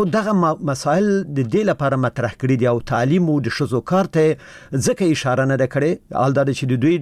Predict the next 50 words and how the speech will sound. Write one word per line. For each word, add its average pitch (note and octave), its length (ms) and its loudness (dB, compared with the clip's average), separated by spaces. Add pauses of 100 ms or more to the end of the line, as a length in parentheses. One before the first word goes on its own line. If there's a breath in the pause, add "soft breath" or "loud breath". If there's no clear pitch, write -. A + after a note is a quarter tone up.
(160)
تر C3+ 100 0 (120)
ټولو D3+ 220 2
لوی G#3 180 2
مشر D#3 340 -2
دی، C3 60 0 (100)
د C#3 100 0
ده F#3 140 2
په - 100 -6
فرمان E3 260 0
کې F3+ 200 -4
باید D#3+ 180 -2 (340 loud breath)
دا D3 60 4
ټولې A3+ 340 0
خبرې C3+ 260 0
وای، A#2 160 0 (100)
باید B2 240 0
ډېر E3+ 220 0
جامع E3+ 280 2 (120)
فرمان D3 400 0
وای B2 100 0 (380 loud breath)
او C#3 120 2
اصلي D3+ 340 -2 (100)
مسایل E3+ 340 2
باید C#3 320 0
په C#3+ 60 0
دې C3 240 0
کې، C3+ 80 2 (440 loud breath)
آه، B2 300 2 (220)
یاد B2+ 220 0
شوي D3 280 2
وای، A#2 160 2
لکه A#2+ 240 -4
د B2 140 -6
تعلیم B2+ 280 0
او A#2 80 -4
د B2 140 -6
کار G3 220 2
مسله. A#2+ 300 -4 (380 loud breath)
او E3 60 4 (120)
دا D3 180 0
چې D3+ 280 0
نه A#3+ 80 2
دي G3+ 220 0
ذکر F3 300 -2
کړي، D#3+ 280 0
علت D3 240 0
یې C3+ 160 2
دا D#3+ 40 2
ده D3+ 120 0
چې C#3+ 160 -4